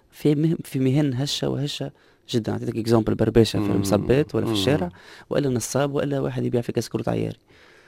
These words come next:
Speaker 2: آه، آه، ال-، البرجوازية ب-، ب-، بخلاف لو تيرم معناتها بال-،
Speaker 1: أي.
Speaker 2: السيمبوليك الواحد معناتها اليوم شو، شو معناها طبقة وسطى، شو معناها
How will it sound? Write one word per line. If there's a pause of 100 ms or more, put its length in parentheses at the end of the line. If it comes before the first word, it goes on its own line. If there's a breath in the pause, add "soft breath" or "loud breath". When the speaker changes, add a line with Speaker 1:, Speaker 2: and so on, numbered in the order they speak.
(260 soft breath)
Speaker 2:
آه،
آه،
ال-،
البرجوازية
ب-،
ب-،
بخلاف
لو
تيرم
معناتها
بال-،
Speaker 1:
أي.
Speaker 2:
السيمبوليك
الواحد
معناتها
اليوم
شو،
شو
معناها
طبقة
وسطى،
شو
معناها